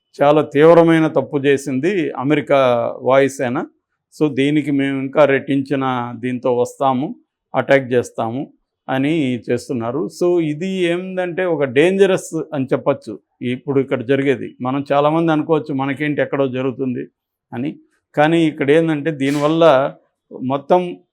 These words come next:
దిగుమతులు అన్నీ కూడా రేట్లు పెరిగిపోతాయి, ఆయిల్ రేటు పెరిగిపోతుంది. ఆ, ఇప్పటికే, ఆ,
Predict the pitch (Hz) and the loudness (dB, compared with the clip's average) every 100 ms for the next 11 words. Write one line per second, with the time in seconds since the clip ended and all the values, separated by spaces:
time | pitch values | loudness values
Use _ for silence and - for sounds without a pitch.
0 | _ 127 139 160 185 180 175 170 156 156 | _ -4 -2 0 0 0 2 2 2 2
1 | 147 147 156 156 151 147 139 151 151 139 | 0 0 0 0 0 2 2 2 0 0
2 | 135 127 123 151 147 131 143 156 147 143 | -2 -4 -4 -4 0 2 6 6 4 0
3 | 139 127 123 120 120 - 117 135 165 _ | 0 -4 -6 -8 -10 -8 -10 -10 -14 _
4 | _ _ _ _ 131 123 131 131 123 170 | _ _ _ _ -2 0 -2 -4 2 2
5 | 165 180 170 160 - _ - 143 127 127 | 6 4 4 2 -2 _ -6 -2 0 0
6 | 123 | -2